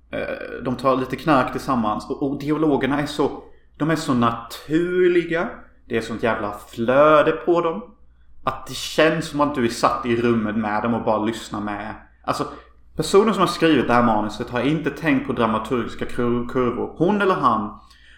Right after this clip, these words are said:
har inte brytt sig om att saker ska ha en viss flow eller dynamik. Utan detta är bara, detta är bara flow. Detta är bara ord. Alltså, jag, jag lovar att hälften av detta är bara improviserat och de har bara klippt ihop det så att det typ makear någon form av sens.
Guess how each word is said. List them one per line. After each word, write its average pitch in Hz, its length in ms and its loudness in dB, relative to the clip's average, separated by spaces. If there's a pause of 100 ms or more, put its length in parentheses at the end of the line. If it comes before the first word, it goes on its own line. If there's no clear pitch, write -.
har 131 180 2
inte 143 200 2
brytt 147 380 -2
sig - 180 0
om 120 100 6
att 123 120 2
saker 131 320 4
ska - 140 -6
ha 113 260 0
en 110 100 -2
viss 117 340 -4 (480)
flow 120 320 4
eller 107 120 2
dynamik. 110 520 -2 (720)
Utan 139 240 2
detta 156 280 2
är 151 180 2
bara, 117 520 6 (280)
detta - 220 2
är - 40 -4
bara 127 300 6
flow. 104 380 -4
Detta 165 240 2
är 127 40 0
bara 123 320 6 (120)
ord. 98 100 -14 (500)
Alltså, 139 300 -8
jag, 139 260 4
jag 139 140 6
lovar 135 400 8
att - 60 -4
hälften 120 340 0
av 127 80 2
detta 147 220 2
är 120 40 2
bara 117 160 6
improviserat 107 760 -4
och 113 60 -2
de 117 100 0
har 113 100 2
bara 127 180 4
klippt - 220 -6
ihop 107 280 -8
det 110 80 -6
så - 120 -8
att 123 60 -6
det 110 180 0
typ - 260 -8
makear 110 520 -2
någon 107 320 -2
form 110 200 -4
av 107 60 -6
sens. 101 480 -12